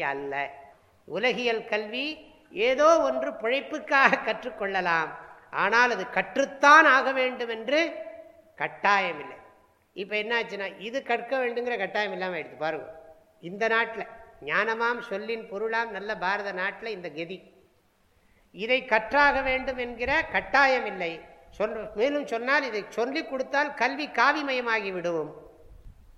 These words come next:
கல்வி காவிமயமாகிவிடும், மத சார்புடையதாக மாறிவிடும். அப்புறம் நம்ம நாட்டுல எல்லாரும் இந்துக்களாவே இருந்துட்டா என்ன ஆகுறது? மற்ற மதங்கள்லாம் பிழைக்க வேண்டாமா?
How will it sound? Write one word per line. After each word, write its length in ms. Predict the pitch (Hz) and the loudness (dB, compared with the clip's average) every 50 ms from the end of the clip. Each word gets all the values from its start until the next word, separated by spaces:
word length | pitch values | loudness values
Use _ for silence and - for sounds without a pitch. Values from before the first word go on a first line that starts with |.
| - _ - _ - - - - _ - _ - - _ - - | -20 _ -20 _ -20 -20 -20 -20 _ -20 _ -20 -20 _ -2 2
கல்வி 340 | 196 220 262 269 269 285 269 - | 2 2 4 2 -4 -6 -6 -2
காவிமயமாகிவிடும், 1200 | - 208 240 269 269 269 247 247 226 220 220 202 196 202 214 196 196 190 170 165 165 160 156 147 143 - - - - - - _ _ _ - | 2 2 2 2 2 -2 -4 -4 -4 -4 -4 -4 -4 -4 -4 -4 -8 -8 -8 -6 -6 -6 -6 -8 -12 -14 -16 -20 -20 -20 -20 _ _ _ 0
மத 260 | 147 196 247 302 277 | 0 2 4 4 4
சார்புடையதாக 920 | - 262 269 285 294 285 285 277 247 262 254 254 240 247 247 220 208 226 | 6 6 6 6 6 4 0 -2 -2 -2 -2 0 0 0 0 0 -2 -4
மாறிவிடும். 640 | 185 185 214 240 233 233 208 190 175 175 165 160 151 151 - - _ _ _ | 0 0 0 2 0 -2 -6 -6 -6 -6 -8 -8 -10 -16 -20 -20 _ _ _
அப்புறம் 360 | 151 196 202 - 254 277 277 269 | -2 -2 0 2 0 0 2 2
நம்ம 260 | 247 240 247 240 233 | 2 0 2 2 0
நாட்டுல 340 | 233 233 254 262 254 240 254 | 2 4 2 2 2 -2 -4
எல்லாரும் 400 | 240 226 226 240 254 254 254 226 226 | -6 -4 -2 0 0 2 2 0 -4
இந்துக்களாவே 520 | 247 240 262 247 - 247 247 247 247 254 | -4 -6 -10 -10 -6 -2 -2 0 0 0
இருந்துட்டா 380 | 247 240 240 233 240 - 262 247 240 | -2 -2 -4 -8 -8 -6 -4 -4 -4
என்ன 200 | 226 226 240 247 | -4 -6 -6 -6
ஆகுறது? 380 | 247 247 247 247 247 254 247 254 247 247 - - - _ _ _ _ _ _ _ _ _ _ _ _ _ _ _ _ _ _ _ _ _ _ _ _ _ _ _ - _ _ _ _ _ _ _ _ _ _ _ _ _ _ _ _ _ _ _ | -6 -4 -4 -6 -8 -8 -10 -12 -14 -16 -20 -20 -20 _ _ _ _ _ _ _ _ _ _ _ _ _ _ _ _ _ _ _ _ _ _ _ _ _ _ _ -20 _ _ _ _ _ _ _ _ _ _ _ _ _ _ _ _ _ _ _
மற்ற 200 | - 208 - - 247 240 | -2 -2 0 0 -2 0
மதங்கள்லாம் 520 | 220 226 226 262 254 247 247 254 254 247 | 0 0 0 0 0 0 2 2 0 2
பிழைக்க 280 | 220 226 254 247 240 254 | 0 -2 -2 0 0 0
வேண்டாமா? 480 | 254 247 247 247 226 247 254 247 254 | 0 0 -2 0 0 0 0 0 -2